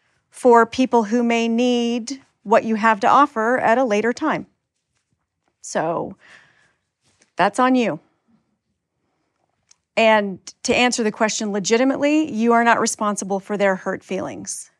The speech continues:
Be polite, be gracious, say thank you, but no. And you cannot help someone else having hurt feelings.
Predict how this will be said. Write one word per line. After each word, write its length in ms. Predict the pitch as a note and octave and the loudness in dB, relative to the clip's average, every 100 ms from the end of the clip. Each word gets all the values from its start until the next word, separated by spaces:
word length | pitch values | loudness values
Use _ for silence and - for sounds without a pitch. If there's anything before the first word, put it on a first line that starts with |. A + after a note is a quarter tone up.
| _ _ - | _ _ -12
Be 100 | G3 | -10
polite, 580 | G#3 G#3 A3+ - - _ _ _ | 0 2 2 0 -12 _ _ _
be 100 | - | -14
gracious, 680 | G3+ G3+ B3 D4 C#4+ - - _ - - _ - | -8 -4 -4 -4 -10 -14 -20 _ -20 -20 _ -10
say 200 | - F#3 | -6 -4
thank 300 | A#3 B3 C#4 | -4 -4 -2
you, 260 | C4+ C4+ - | -2 -2 -4
but 140 | A3+ - | -4 -2
no. 260 | F#3+ - - _ _ - | -2 -4 -12 _ _ -8
And 180 | G3 G3+ | -6 -6
you 80 | |
cannot 420 | G3+ - A#3 A#3 A3 | -8 -6 -2 -2 -2
help 320 | A3 G3 - | -2 -2 -2
someone 280 | G#3+ G3+ G3 | -4 -2 -4
else 200 | F#3 - | -6 -4
having 280 | F3+ F3+ | -4 -4
hurt 200 | F3+ F3+ | -6 -10
feelings. 600 | - - - - - - | -10 -12 -12 -14 -20 -20